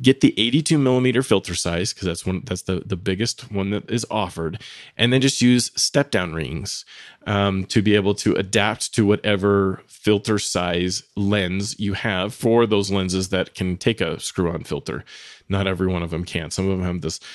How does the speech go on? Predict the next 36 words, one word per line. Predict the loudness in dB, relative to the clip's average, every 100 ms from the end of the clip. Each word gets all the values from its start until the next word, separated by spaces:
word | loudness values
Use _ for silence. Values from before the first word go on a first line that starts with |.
| -18 -12
bulbous | 0 4 4 4 2 0
front | -4 0 0 -2
element | -2 0 0 -4
that | -6 -6
prevents | -6 -4 -6 -6 -10 -12 -20 -6
a | -4
screw-on | -4 -2 -2 -2 -4
filter | -6 -4 -8
from | -6 -6
being | -6
attached, | -6 -8 -8 -8 -12 -8 -2
but | 0 0 -6 _ _ _ _ _ -4
the | 0
step | 2 2 4
down | 4 4
rings | 4 2 0
are | 0 0
really | 4 4 4
easy | 2 0 2
to | 2
use, | 4 6 6 4 0
very | -4 2 4 6 4
inexpensive. | 2 0 0 0 2 2 2 2
There's | 0 0
a | -4
K | 0 0
N | 2
F | -2
Concept | -4 -4 0 0 0
filter | 0 -4 -2 -2
ring, | -2 0
thirty | -2 0
bucks, | -2 -4
that | -4 -4
I | -4
have, | -2 -4 -6